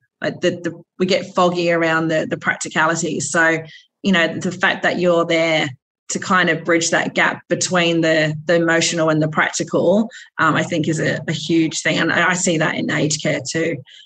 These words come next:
Um, I have a question, which is a little random, uh, <laughs> if that's me. <laughs> I guess that, like we said earlier, the thing that keeps popping up, um, in these podcast interviews is that,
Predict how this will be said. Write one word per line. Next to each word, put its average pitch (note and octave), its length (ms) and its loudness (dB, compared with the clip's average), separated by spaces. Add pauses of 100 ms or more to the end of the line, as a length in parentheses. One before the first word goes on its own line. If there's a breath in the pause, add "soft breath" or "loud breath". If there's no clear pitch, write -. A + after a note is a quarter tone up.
(160)
Um, D#3+ 340 0 (800 loud breath)
I B3+ 80 2
have F4+ 200 2
a - 40 -6
question, G#3+ 560 2 (120)
which G3+ 120 0
is G3 40 -2
a A#3+ 60 2
little B3 200 6
random, G3 580 2 (380 soft breath)
uh, A#3 220 4
<laughs> - 300 0
if G#4 600 2
that's A#3 280 2
me. A#3 420 2 (120)
<laughs> - 1120 -4
I - 80 2
guess A4 360 0 (440)
that, D#4 220 2
like D4 200 2
we F4 80 4
said D#4 220 4
earlier, A3+ 340 4
the A3 100 0
thing C4 200 4
that C4+ 140 0
keeps A#3+ 220 0
popping G#3+ 320 2
up, F#3+ 300 2 (440)
um, F#3+ 340 2
in G#3+ 220 6
these G3 240 2
podcast F#3 400 2
interviews F3 600 0
is G3+ 260 4
that, F#3 340 0